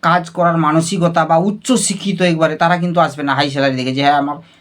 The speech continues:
পড়াশোনা রয়েছে কিন্তু পয়সার দরকার, তাহলে ন-, হয়তো পারবে না এখানে, কেন কি, আহ, পড়াশোনার, আহ, উচ্চ শিক্ষিত আপনারা। তো একটু কাজটা ভারী রয়েছে।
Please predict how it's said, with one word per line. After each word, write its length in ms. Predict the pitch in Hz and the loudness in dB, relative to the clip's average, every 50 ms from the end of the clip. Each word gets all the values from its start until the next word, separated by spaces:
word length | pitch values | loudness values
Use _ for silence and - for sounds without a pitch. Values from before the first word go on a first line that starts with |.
| _ _ | _ _
পড়াশোনা 360 | - 156 170 170 - 202 202 196 | -2 0 0 0 0 0 0 2
রয়েছে 240 | 202 202 190 208 | 2 2 2 0
কিন্তু 240 | 202 202 202 196 196 | 0 -2 -2 -2 -2
পয়সার 360 | - 180 165 165 170 175 160 | 2 2 2 4 2 0 0
দরকার, 260 | 170 170 165 - 160 170 | 0 -2 -2 -2 -2 0
তাহলে 280 | 165 160 160 160 170 | 2 2 4 4 2
ন-, 220 | 160 156 135 - - _ _ - - | 0 0 -2 -4 -8 _ _ -10 -6
হয়তো 300 | 127 139 156 160 170 165 | -2 -2 -2 -2 -2 0
পারবে 300 | 156 151 143 135 139 135 | 0 0 2 2 0 -2
না 120 | 131 127 | -2 -2
এখানে, 220 | 117 120 117 120 | -4 -6 -8 -8
কেন 200 | 127 147 160 180 | -6 -6 -6 -6
কি, 240 | 175 - 202 202 202 - _ _ _ _ - | -4 -6 -8 -8 -8 -10 _ _ _ _ -4
আহ, 140 | - 165 165 | -2 -2 2
পড়াশোনার, 480 | 170 180 180 175 170 180 180 180 180 165 | 2 2 2 2 0 0 0 0 0 0
আহ, 440 | - - - 151 147 - - - 180 | -4 -8 -2 -2 -2 -2 -2 -4 -8
উচ্চ 160 | 175 165 - | -6 -4 -4
শিক্ষিত 400 | 170 165 - 160 - 165 147 156 | -4 -4 -4 -8 -8 -6 -4 -4
আপনারা। 380 | 147 131 135 127 123 120 - - _ _ _ _ _ _ _ _ _ - | -2 -2 -2 -4 -4 -6 -10 -12 _ _ _ _ _ _ _ _ _ -12
তো 120 | 143 143 | -10 -10
একটু 160 | 143 - - 165 | -10 -10 -8 -4
কাজটা 320 | 165 165 156 151 - 156 | 0 0 0 0 -2 -4
ভারী 300 | 135 127 135 131 139 151 | -4 -2 -2 -2 -2 -2
রয়েছে। 520 | 143 143 127 123 131 131 - 165 165 165 | -2 -2 -4 -4 -4 -6 -6 -8 -8 -8